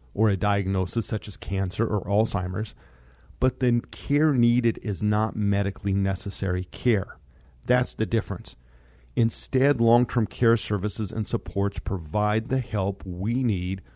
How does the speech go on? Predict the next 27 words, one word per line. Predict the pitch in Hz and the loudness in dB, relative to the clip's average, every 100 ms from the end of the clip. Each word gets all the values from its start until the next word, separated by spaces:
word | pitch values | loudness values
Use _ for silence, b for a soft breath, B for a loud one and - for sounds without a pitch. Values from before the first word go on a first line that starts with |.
| b | b
when | 110 110 | -4 -2
our | 101 | -2
health | 110 107 123 | -2 -2 -2
is | |
compromised | - 104 95 95 92 98 - | 0 -2 0 0 0 -2 -2
to | 107 | -4
a | |
point | 95 - 98 101 | -4 -4 -2 0
where | 107 | 0
we | 98 110 | 0 -2
can | 107 | 0
no | 107 | 0
longer | 107 104 107 | 2 2 0
take | - 117 | -2 -4
care | - 123 | 0 0
of | 170 | 0
ourselves. | 98 - - - - b b b b b | -4 -6 -10 -14 -20 b b b b b
This | 139 - | -4 0
can | 120 | 0
be | 113 | 0
from | 117 104 | -2 -4
a | 98 | -2
physical | 127 120 127 - 123 - | 0 2 0 0 -2 0
or | 117 110 113 | 0 2 0
a | 107 | -2
cognitive | - 104 98 98 - 95 | -4 -4 -2 -4 -4 -4
impairment. | 95 - 101 90 85 - | -4 -2 -2 -4 -6 -12